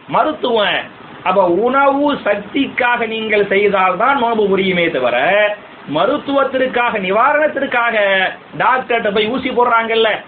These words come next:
இப்படி ஊசி போடக்கூடிய காரணத்தால என்னவாகாது? நோன்பு வந்து முறியாது என்பதை நீங்கள் புரிந்து கொள்ள வேண்டும். அதே மாதிரி பார்த்தீங்களாக்க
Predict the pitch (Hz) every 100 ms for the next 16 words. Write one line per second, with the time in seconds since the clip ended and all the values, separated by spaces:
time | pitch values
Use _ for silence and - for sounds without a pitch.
0 | - 196 202 196 254 320 277 240 233 202
1 | 190 180 165 160 143 135 135 180 196 190
2 | - 190 269 269 240 220 214 202 185 160
3 | - - - 240 269 220 220 220 196 214
4 | 190 160 156 175 170 - - - 175 180
5 | 180 170 156 147 202 202 196 190 190 202
6 | 160 - - - - - 143 208 269 254
7 | 233 202 180 170 160 135 127 160 202